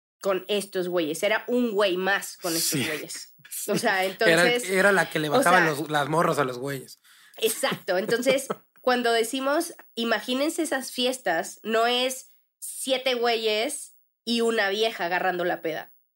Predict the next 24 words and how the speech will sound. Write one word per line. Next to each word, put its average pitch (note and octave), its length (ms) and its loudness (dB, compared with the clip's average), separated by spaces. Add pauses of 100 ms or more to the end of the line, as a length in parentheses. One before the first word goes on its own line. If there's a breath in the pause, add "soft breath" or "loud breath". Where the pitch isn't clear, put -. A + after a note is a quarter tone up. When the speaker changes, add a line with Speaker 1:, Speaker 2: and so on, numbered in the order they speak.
(240)
Speaker 1:
Son G#3 380 -2 (120)
ocho C#4+ 360 2
güeyes A3 760 -2
agarrando G3+ 540 0
una G3+ 220 -2
peda G#3 260 2
y A#3 160 -2
una B3+ 280 2
vieja B3 520 0
entre G3+ 360 0
ellos A#3+ 380 0
que G#3+ 180 0
les F#3+ 240 0
daba G#3 240 2
la G3+ 180 -2
pinche G#3+ 300 -4
vuelta G3+ 420 -2
a F3+ 40 0
los, F#3 340 -2
a F#3 100 0
los F#3 300 -2
otros A3 240 -4
siete A3 180 -4
pendejos. F3+ 560 -6